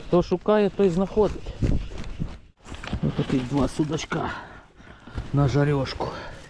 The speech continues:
Зараз пожаримо їх. Вісімсот п'ятдесят грам. Вісімсот сорок грам. Всім видно.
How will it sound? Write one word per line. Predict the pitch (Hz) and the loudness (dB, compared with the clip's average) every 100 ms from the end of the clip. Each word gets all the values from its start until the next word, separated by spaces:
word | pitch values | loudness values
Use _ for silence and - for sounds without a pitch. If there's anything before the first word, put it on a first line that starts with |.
| - - - - - - - - - - - - - - - - - - - - - - - - - - - - - | -20 -20 -20 -20 -20 -20 -20 -20 -18 -18 -20 -14 -14 -12 -14 -14 -14 -12 -12 -12 -16 -16 -18 -16 -10 -8 -8 -6 -6
Зараз | 139 131 127 | -2 -2 0
пожаримо | - 123 131 113 110 | 0 0 0 -4 -10
їх. | 90 65 - - _ - _ _ - _ - - - - - - - - - - - - _ 135 135 - - _ - - _ - - - _ - - - _ - - - | -12 -12 -14 -18 _ -20 _ _ -20 _ -20 -20 -20 -20 -20 -20 -20 -20 -20 -18 -16 -18 _ -20 -20 -20 -20 _ -20 -20 _ -20 -20 -20 _ -20 -20 -20 _ -20 -8 0
Вісімсот | 135 127 143 - 180 180 - - 147 139 - | 2 2 0 4 4 2 -8 0 2 2 0
п'ятдесят | 143 123 156 | -2 2 2
грам. | 139 117 107 - - | 2 0 -6 -12 -10
Вісімсот | 127 123 131 170 165 | -4 -2 0 0 2
сорок | 151 147 131 | 2 2 0
грам. | 120 110 _ _ - - - - - - - - - - - - | -6 -6 _ _ -18 -18 -16 -20 -20 -20 -20 -20 -20 -20 -18 0
Всім | 151 | 2
видно. | 165 143 123 | 2 0 -4